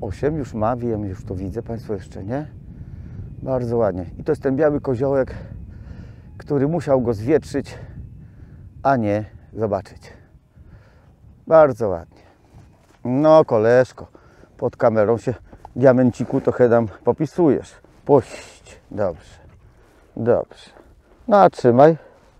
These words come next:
Wiecie Państwo, na pewno to jest oblepione w śniegu. Ach, puść. Trzeba współczuć zwierzakowi, że on to musi wziąć do swojej biednej mordki.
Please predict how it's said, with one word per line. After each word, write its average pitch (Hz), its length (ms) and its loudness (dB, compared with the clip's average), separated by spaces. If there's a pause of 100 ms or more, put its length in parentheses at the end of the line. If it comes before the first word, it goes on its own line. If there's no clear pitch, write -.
(560)
Wiecie 196 300 8
Państwo, 170 240 6
na 180 120 8
pewno 202 280 8
to 175 80 4
jest - 200 2 (400)
oblepione 180 640 10
w - 60 -6
śniegu. 165 520 4 (400)
Ach, 165 420 4 (440)
puść. - 360 2
Trzeba 208 240 6
współczuć 269 600 4
zwierzakowi, 139 680 2 (640)
że 123 240 6
on 165 180 2
to 202 140 2
musi 135 440 -2 (460)
wziąć 120 480 6 (300)
do 139 380 10
swojej 135 440 8
biednej 131 400 2 (280)
mordki. 190 440 10